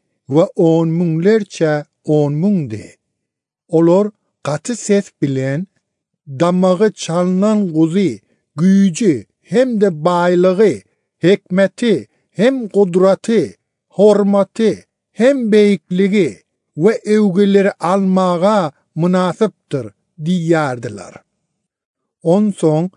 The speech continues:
asmandaky we ýer ýüzündäki, ýer aşagyndaky we derýadaky her bir mahlugyň we dünýedäki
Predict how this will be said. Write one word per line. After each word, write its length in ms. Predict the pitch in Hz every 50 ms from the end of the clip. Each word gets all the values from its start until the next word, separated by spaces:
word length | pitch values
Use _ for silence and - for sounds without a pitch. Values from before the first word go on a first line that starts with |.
| _ _ _ -
asmandaky 1120 | 160 165 151 _ - 147 151 156 151 151 151 147 139 147 147 143 139 139 - - 165 151 117 87 - _ _ _ _ -
we 140 | 156 156 180
ýer 280 | 180 165 160 185 202 196 175 160
ýüzündäki, 960 | 165 170 139 131 147 147 143 139 131 143 139 139 139 139 - - - 175 170 143 117 - _ _ _ _ _ -
ýer 280 | - 143 160 208 220 214 214 - - 156
aşagyndaky 1160 | 156 147 - - 160 156 156 151 135 151 156 151 139 139 147 143 147 151 143 - - 196 196 165 127 - _ _ _ _ -
we 140 | - 160 185 170 135 127
derýadaky 1040 | 156 165 165 156 160 156 151 156 156 156 151 135 127 151 151 151 147 - - - 143 127 107 117
her 200 | 175 226 240 233 190 170
bir 120 | 202 196 175 160 147 160
mahlugyň 800 | 160 151 - - - 151 156 160 165 165 160 151 196 226 202 160 120 - _ _ _ -
we 80 | 151 185 165 135 135
dünýedäki 840 | 170 165 165 165 165 170 170 160 139 151 160 160 165 151 - -